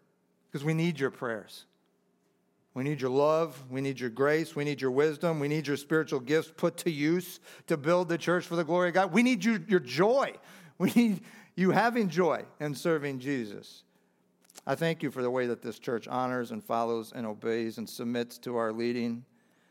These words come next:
leading you to and leading you in God's word. So keep on, disciples of Jesus.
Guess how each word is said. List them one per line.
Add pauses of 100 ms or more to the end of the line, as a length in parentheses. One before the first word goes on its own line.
(580)
leading
you
to (100)
and
leading
you
in
God's
word. (840)
So
keep
on, (120)
disciples
of
Jesus.